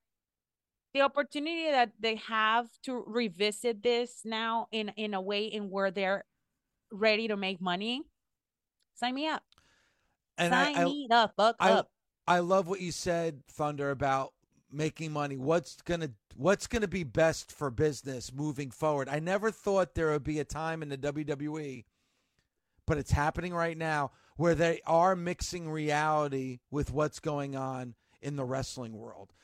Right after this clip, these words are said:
Speaker 2: We're seeing it with Seth Rollins and C M Punk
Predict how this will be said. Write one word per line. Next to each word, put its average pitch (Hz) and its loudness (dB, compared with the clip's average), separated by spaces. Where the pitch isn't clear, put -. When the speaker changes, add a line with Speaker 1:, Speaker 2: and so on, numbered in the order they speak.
Speaker 2:
We're 170 -2
seeing 180 -2
it 196 -2
with 180 -6
Seth 165 0
Rollins 160 -2
and 143 -8
C 151 -8
M 127 -6
Punk 220 0